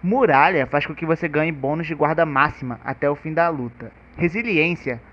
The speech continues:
faz com que os inimigos que te ataquem sofram um recuo quando te atacam e dá uma chance de atordoamento. Contragolpe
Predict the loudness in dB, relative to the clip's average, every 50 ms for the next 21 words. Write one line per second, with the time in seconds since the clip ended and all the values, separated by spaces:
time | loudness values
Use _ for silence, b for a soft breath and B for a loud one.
0 | -8 -2 0 0 0 0 -2 -6 -4 -4 -4 -2 -2 -2 -2 -2 0 -2 -2 -2
1 | -4 -8 -8 -6 -4 -2 -2 0 2 4 4 4 4 0 -4 -10 -10 -8 -4 -2
2 | 0 0 0 0 0 2 0 0 0 -2 -2 0 0 -2 -4 -6 -12 B B B
3 | B -4 -2 -2 -2 0 2 2 2 4 4 4 4 4 2 -4 -12 -14 -16 -18
4 | B B B B B 2 6 8 8 8 6 4 2 2 0 -2 -2 0 -2 -2
5 | -2 -2 -2 2 2 2 2 2 0 -4 -4 -6 -8 -14 -16 -16 -16 -18 -18 -20
6 | -20 -20 B B B B B B B B B -2 0 0 2 2 2 4 6 6
7 | 6 6 6 2 -4 -8